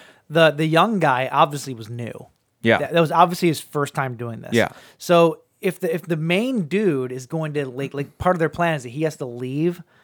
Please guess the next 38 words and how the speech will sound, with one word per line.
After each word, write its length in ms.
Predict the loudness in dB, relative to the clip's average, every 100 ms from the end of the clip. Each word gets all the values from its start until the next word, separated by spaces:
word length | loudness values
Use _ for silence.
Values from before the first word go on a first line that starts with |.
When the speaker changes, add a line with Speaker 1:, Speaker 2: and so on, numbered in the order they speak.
| _ _
Speaker 1:
with 240 | -2 -2 -4
one 260 | -2 -2
of 60 | -2
the, 100 | -6
one 220 | -4 -6
of 140 | -6 -6
the, 340 | -6 -6 -8
the 120 | -10
dad 320 | -4 0 0 0
or 60 |
whoever 320 | 0 0 0
it 60 | -2
would 160 | -4 -6
be 240 | -6 -8 _ _ _ _
to 140 | -10 -4
go 160 | -4
get 220 | -4 -8 -8
the 40 |
money 300 | -6 -6 -8
from 160 | -8 -6
the 80 |
A 140 | -6 -6
T 180 | 0 2
M, 300 | 4 0 -8 _ _ -4
you 80 | 2
gotta 160 | 2
leave 200 | 2 0
somebody 340 | 0 0 -2 -2
in 260 | -6 -8
charge 340 | -2 2 4 4
Speaker 2:
You 60 |
want 140 | 4 2
Speaker 1:
so 20 |
Speaker 2:
an 60 |
Speaker 1:
he 40 | 0
can 80 | -4
Speaker 2:
enforcer. 580 | 0 0 0 -4 -12 -6
Speaker 1:
and 180 | -6